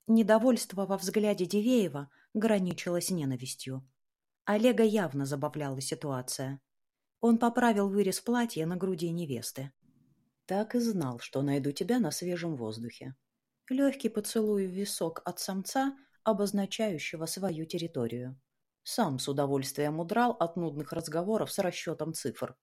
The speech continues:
У некоторых есть привычка таскать повсюду с собой работу.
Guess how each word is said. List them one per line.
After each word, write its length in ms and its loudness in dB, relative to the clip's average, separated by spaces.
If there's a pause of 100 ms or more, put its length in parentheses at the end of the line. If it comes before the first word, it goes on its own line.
(520)
У 140 -2
некоторых 640 4
есть 400 2
привычка 500 2
таскать 460 0
повсюду 460 -4
с 100 -6
собой 380 0
работу. 540 -4